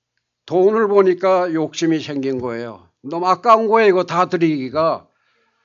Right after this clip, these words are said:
그냥 뭐 내 땅 판 거, 어, 드리는데 뭐 여기서 좀, 어, 일부, 어, 킵하고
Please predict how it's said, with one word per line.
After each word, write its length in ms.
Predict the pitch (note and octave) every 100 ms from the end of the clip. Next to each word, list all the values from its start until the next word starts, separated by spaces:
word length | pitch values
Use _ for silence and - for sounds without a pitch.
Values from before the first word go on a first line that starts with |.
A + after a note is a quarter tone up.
| _ _ -
그냥 240 | A3 A3
뭐 220 | A3 A3+
내 280 | G3+ G3 G3
땅 240 | G#3 G3+
판 240 | G3 F#3+ F3+
거, 260 | G3 G3
어, 280 | D3+ D3 E3+
드리는데 560 | F#3 F#3 F#3+ F3 F3+ F#3
뭐 400 | E3+ F3+ D#3+ D#3
여기서 460 | E3 D#3 - E3 E3
좀, 440 | F3 E3 C#3+ G#2+ - - _ _ _ _
어, 260 | C3+ E3+ E3+ -
일부, 640 | E3 F3 E3+ G#3 D#3+ A2 _ _ _ _ _
어, 400 | C3+ C#3 C3 A2+ _ - - _ -
킵하고 840 | F#3+ F3+ - D#3 C#3 G3 D3 -